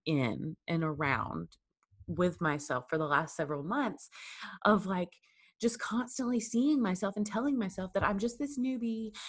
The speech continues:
I'm just this new person in business. I don't know what the fuck I'm doing. Nobody's taking me seriously. Kinda like that, like, you know, <sighs> like,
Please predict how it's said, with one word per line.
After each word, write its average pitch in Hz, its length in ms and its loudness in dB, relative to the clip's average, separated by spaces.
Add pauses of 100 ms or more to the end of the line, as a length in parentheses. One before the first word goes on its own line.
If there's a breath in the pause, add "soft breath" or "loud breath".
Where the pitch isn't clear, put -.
(160 loud breath)
I'm 240 100 0
just - 280 -6
this 269 240 -4
new 269 240 4
person 285 480 0
in 269 160 2
business. 247 540 2
I 254 80 2
don't 262 160 0
know 254 100 0
what 254 180 0
the 269 80 -2
fuck 254 280 -2
I'm 254 160 0
doing. 254 400 2
Nobody's 254 360 0
taking 262 340 -2
me 254 120 -2
seriously. 240 1000 0 (360 loud breath)
Kinda 269 160 4
like 294 180 4
that, 220 340 4
like, 196 140 2 (1080)
you 240 220 8
know, 220 60 -2
<sighs> 208 320 -4
like, 226 180 -4